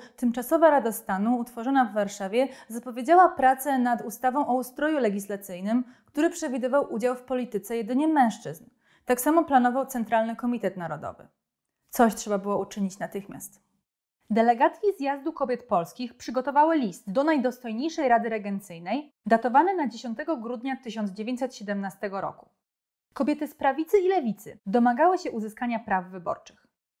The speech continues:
Delegatki z P P S-u, Ligi Kobiet Polskich, Z R K P,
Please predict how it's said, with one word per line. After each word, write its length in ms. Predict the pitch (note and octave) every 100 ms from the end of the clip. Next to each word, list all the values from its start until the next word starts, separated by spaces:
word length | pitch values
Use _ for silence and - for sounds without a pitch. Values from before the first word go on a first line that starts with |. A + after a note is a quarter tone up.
| -
Delegatki 560 | A3 A#3 A#3 A#3+ -
z 80 | A#3
P 120 | -
P 180 | A3+ A3+
S-u, 420 | F3+ - A#3 A#3 -
Ligi 280 | C4+ D4+ F#4
Kobiet 340 | D#4 A#3+ A#3
Polskich, 580 | - E3+ - G#3 G3+ _ _ -
Z 140 | G3
R 300 | D#4+ D#4+ F4+
K 120 | E4+
P, 300 | E4 F3+ F3